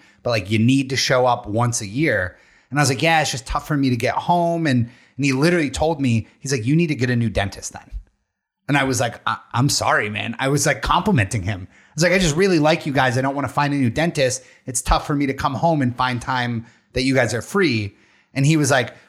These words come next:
"Well, I appreciate that, but you need to find a new dentist then." And I was like, "Pump the brakes, buddy. Like, I get it. I'm an avoider."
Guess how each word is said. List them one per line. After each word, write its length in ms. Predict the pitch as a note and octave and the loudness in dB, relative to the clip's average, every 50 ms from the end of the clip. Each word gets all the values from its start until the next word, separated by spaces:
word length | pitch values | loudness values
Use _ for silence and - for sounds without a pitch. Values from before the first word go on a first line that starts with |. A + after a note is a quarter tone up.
| _ | _
"Well, 100 | - B2+ | -2 0
I 60 | B2+ A#2+ | 0 0
appreciate 540 | A#2 - - F3+ F#3+ - - G3+ G3 G3 | 0 0 0 0 2 0 0 -2 0 2
that, 300 | A3 A3+ A#3 A3 - - - | 2 2 2 2 -2 -4 -6
but 120 | C3 G#2 | -8 -4
you 120 | A#2 C#3 D#3+ | -2 0 2
need 160 | D#3+ C#3+ B2 | 2 2 0
to 60 | A#2+ | 0
find 260 | - C#3 C3 B2+ B2 | -2 -2 -2 0 -2
a 40 | A#2+ | 0
new 140 | A#2 A2+ G#2 | 0 -2 0
dentist 420 | F#2+ G2+ F#2+ - - - - - | 0 -2 -4 -4 -6 -10 -6 -4
then." 280 | - G#2 F2+ F2 G2 - - | -4 -4 -4 -6 -10 -12 -8
And 80 | C3+ | -4
I 60 | C3+ | -4
was 100 | C3 A#2+ | -2 0
like, 200 | B2+ A#2 G#2+ - - _ _ _ _ - | -2 -4 -4 -6 -14 _ _ _ _ -12
"Pump 220 | - A#3 A3+ - | -8 -8 -6 -4
the 80 | - F2 | -4 -2
brakes, 340 | - A2+ D3 D3 C#3+ - | 0 0 0 0 0 -4
buddy. 380 | - - G2 F2 G#2 G#2 A2 B2 | -4 -4 -4 -4 -4 -6 -6 -4
Like, 200 | B2+ A#2 A#2 A2+ | -4 -4 -2 -2
I 80 | B2 B2+ | -2 -2
get 220 | - - E3 F3+ | 2 2 2 2
it. 140 | D#3+ G2 - | 2 0 0
I'm 140 | G2+ A#2 B2 | 2 2 2
an 80 | B2 B2 | 2 2
avoider." 460 | A2 B2+ D3 D3+ B2+ F#2+ F2 E2 | 2 2 0 0 0 -2 -4 -6